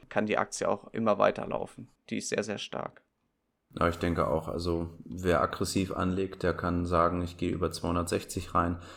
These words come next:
Speaker 2: Wer ein bisschen, ähm, defensiver ist, der wartet vielleicht auf die fünfzig-Tage-Linie oder die Trendlinie auch in Kombination als Unterstützung und kann dann da vielleicht ein paar Prozent mit nach oben mitnehmen.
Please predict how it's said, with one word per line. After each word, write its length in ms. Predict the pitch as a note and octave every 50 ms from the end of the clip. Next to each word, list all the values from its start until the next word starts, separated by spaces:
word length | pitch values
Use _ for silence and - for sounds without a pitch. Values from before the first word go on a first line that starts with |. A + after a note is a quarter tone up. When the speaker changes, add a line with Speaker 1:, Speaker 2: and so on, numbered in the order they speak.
| - - _ -
Speaker 2:
Wer 120 | E2+ E2+
ein 120 | F2 F2+
bisschen, 480 | E2+ E2+ E2+ - - F2+ F2 E2+ E2+ E2+
ähm, 560 | E2+ E2 E2+ E2+ E2 E2+ E2+ E2+ E2 E2 E2+
defensiver 840 | - F2+ F#2 - - F#2+ F2+ F2+ F#2+ F2 F2+ F2 F2 E2+ E2+ - - - - - - - _ _ -
ist, 340 | - F#2+ F2+ - - - -
der 140 | F2 D#2+ E2
wartet 500 | E2 E2 E2+ E2 - F2 E2+ - - - - -
vielleicht 520 | - - - F2+ F2 E2 E2 E2+ - - -
auf 240 | - - E2 E2 -
die 220 | - F2 E2 D#2+
fünfzig-Tage-Linie 1080 | D#2+ - - F2+ F2 - - - E2 - - F2 E2 E2+ E2+ F2 E2+ F2 F2 F2 E2+ -
oder 180 | - - F2 E2
die 140 | - E2+
Trendlinie 580 | - - G2 G#2 G#2+ G#2+ - F#2 F#2 F2+ E2+ D#2+
auch 120 | E2 - -
in 40 | E2
Kombination 840 | - - E2+ E2+ E2 E2 D#2+ D#2+ - - - G#2+ A2 A2 A2 A2 - - - - - - - -
als 200 | - F2 - G#2+
Unterstützung 840 | F#2 F2 F2+ - - - F#2 E2+ - - F2+ E2+ E2+ E2+ E2+ - -
und 180 | - E2+ D#2+ D#2+
kann 160 | - F2 E2
dann 220 | E2 E2 E2 E2 E2 _ _ _ -
da 200 | D#2+ D#2+ E2 E2
vielleicht 480 | E2+ - F2 F2 F2 F2+ E2+ - -
ein 100 | - D#2+
paar 260 | D#2+ E2 D#2+ E2 E2 -
Prozent 420 | - - D#2+ - - E2 D#2+ E2
mit 100 | E2 D#2+
nach 140 | D#2 E2 E2
oben 200 | - - F#2+ F#2+
mitnehmen. 380 | F#2 E2 - F2+ E2+ E2 E2